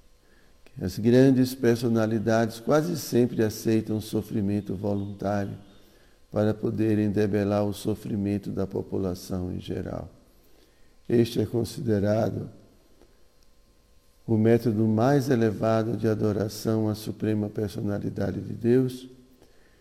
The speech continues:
que está sempre presente nos corações de todos.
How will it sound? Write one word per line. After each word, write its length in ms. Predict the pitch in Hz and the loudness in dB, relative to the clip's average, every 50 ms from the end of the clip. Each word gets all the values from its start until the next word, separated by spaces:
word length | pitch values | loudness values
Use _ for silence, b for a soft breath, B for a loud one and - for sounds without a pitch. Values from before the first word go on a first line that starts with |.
| b b b | b b b
que 100 | - - | -12 -10
está 260 | - - - 113 107 | -8 -4 -2 -2 -2
sempre 420 | 104 - - 113 113 113 104 - | -2 -2 0 2 2 2 0 -2
presente 580 | - - 104 107 101 92 104 104 104 101 101 101 | -4 -4 -2 -2 -2 -2 -2 -2 -2 -2 -4 -6
nos 220 | 98 98 95 - | -6 -6 -8 -6
corações 920 | - - 95 101 98 95 92 95 - - - 87 85 87 85 - - - - - - | -4 -4 -4 -2 -2 -4 -4 -6 -8 -8 -6 -4 -4 -4 -6 -8 -14 -18 -20 -20 -20
de 180 | - 113 107 - | -18 -14 -14 -14
todos. 640 | - - - - 69 - 127 87 - - - - | -14 -12 -12 -12 -10 -10 -10 -12 -14 -14 -16 -20